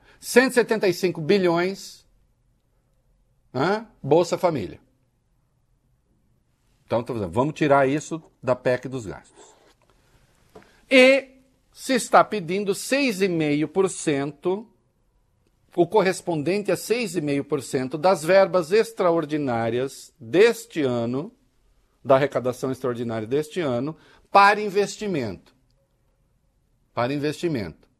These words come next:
E uma parte ainda desse investimento, sessenta por cento, vai para abatimento de dívida, quarenta por cento é investimento propriamente.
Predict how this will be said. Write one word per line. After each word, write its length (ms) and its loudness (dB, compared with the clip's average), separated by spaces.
E 40 -2
uma 200 0
parte 420 0
ainda 220 -4
desse 260 -6
investimento, 560 -6
sessenta 400 -6
por 160 -8
cento, 260 -8
vai 140 -2
para 80 -6
abatimento 540 -4
de 100 -8
dívida, 460 -6
quarenta 360 -4
por 140 -14
cento 220 -8
é 40 -8
investimento 440 -8
propriamente. 580 -4